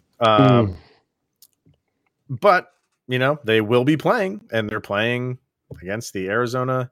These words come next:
Speaker 1: Coyotes. Um, you, again, you gotta think this is an Avs game that they just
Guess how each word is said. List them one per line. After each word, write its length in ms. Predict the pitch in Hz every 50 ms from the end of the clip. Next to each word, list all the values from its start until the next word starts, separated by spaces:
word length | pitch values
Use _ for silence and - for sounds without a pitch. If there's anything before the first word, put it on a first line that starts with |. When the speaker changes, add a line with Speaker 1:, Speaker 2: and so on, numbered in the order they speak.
| _ _
Speaker 1:
Coyotes. 640 | _ - - 120 117 104 90 82 78 69 65 - - - _ _ _ _ _ _ _ _ _ -
Um, 1000 | 101 98 98 98 95 95 95 95 92 92 95 95 92 92 92 90 90 90 85 82 _ _ _ _ _ _ _ _ _ _ _ _ _ _ _ _
you, 420 | 107 _ - 131 135 131 120 120 - _ _ _ _ -
again, 400 | 123 120 101 101 87 82 82 76 -
you 160 | 117 117 117
gotta 400 | 117 131 135 131 135 135 131 123
think 300 | - - 120 113 107 95
this 180 | 104 104 - -
is 200 | 104 98 92 95
an 100 | 95 92
Avs 280 | 92 92 92 90 87 90
game 220 | 92 92 90 87
that 160 | 90 87 -
they 180 | - 95 92 92
just 280 | 82 90 92 85 -